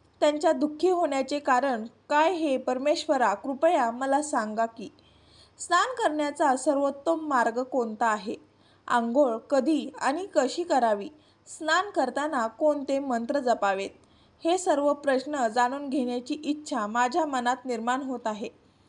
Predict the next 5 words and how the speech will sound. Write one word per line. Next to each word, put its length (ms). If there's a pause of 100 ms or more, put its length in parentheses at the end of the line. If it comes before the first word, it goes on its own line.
(840)
गरुडजी 560
महालक्ष्मीलाही 1080
म्हणतात, 400 (500)
"हे 180
माते, 580